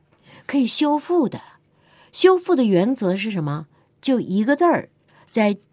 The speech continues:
这个字儿上面去使劲儿，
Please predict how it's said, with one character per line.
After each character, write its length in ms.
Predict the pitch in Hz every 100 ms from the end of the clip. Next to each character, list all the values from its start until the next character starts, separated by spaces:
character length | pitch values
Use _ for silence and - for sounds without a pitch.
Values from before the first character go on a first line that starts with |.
| _
这 280 | - 392 330
个 160 | 190 180
字 120 | 247
儿 140 | 220
上 180 | 190 214
面 220 | 190 147 - _
去 160 | - 226
使 280 | - 160 143
劲 160 | 254
儿， 140 | 240